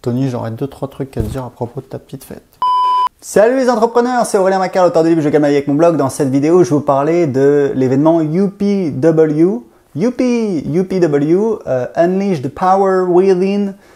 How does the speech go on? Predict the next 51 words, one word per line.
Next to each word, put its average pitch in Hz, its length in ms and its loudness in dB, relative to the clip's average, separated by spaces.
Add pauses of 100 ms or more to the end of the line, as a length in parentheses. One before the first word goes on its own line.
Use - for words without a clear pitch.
(300)
euh, 131 280 -2
de 127 180 0
Tony 180 240 0
Robbins. 170 360 0
En 139 60 -4
fait, 143 140 0
c'est - 80 -6
un 127 120 -2
séminaire 151 460 0
qu'il 135 140 -6
fait, 147 300 0
euh, 120 180 0
régulièrement. 131 580 0
Moi, 139 140 -2
j'y 117 120 -6
ai 120 40 -2
assisté, 147 400 -6
c'était 143 140 -10
en 117 60 -4
deux 127 100 -2
mille 139 160 -2
douze. 165 300 -2 (340)
J'ai 123 100 -6
déjà 170 160 2
fait 208 140 0
une 190 60 -2
vidéo 185 180 0
où 185 40 2
j'en 170 140 0
parlais, 170 400 0
il 170 40 0
y - 20 0
a 127 40 0
des 120 60 -4
gens 147 120 0
qui 147 100 -4
m'ont 139 80 0
dit, « 131 60 -2
Voilà, 139 160 2
c'est 143 140 -6
marrant, 147 540 2
euh, 113 420 -2
comment 147 260 0
t'en 143 200 -2
parlais ? » 139 360 0
Et - 20 -2
du 120 100 -4
coup, 165 160 -4
je 139 80 -4
voulais 123 140 0
vraiment 143 380 0